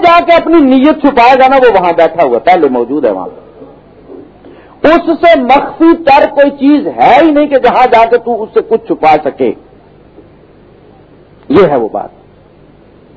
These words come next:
وَهُوَ بِكُلِّ شَيْءٍ عَلِيمٌ، وہ ہر چیز کو جانتا ہے۔ باہر تو جو ہے وہ ہے ہی ہے،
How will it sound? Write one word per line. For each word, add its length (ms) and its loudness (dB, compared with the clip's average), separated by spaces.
وَهُوَ 440 2
بِكُلِّ 560 0
شَيْءٍ 280 2
عَلِيمٌ، 360 0
وہ 140 -2
ہر 120 0
چیز 220 -8
کو 100 -4
جانتا 380 -10
ہے۔ 60 -20
باہر 320 2
تو 140 -4
جو 140 -4
ہے 160 4
وہ 80 2
ہے 220 2
ہی 120 -2
ہے، 140 -8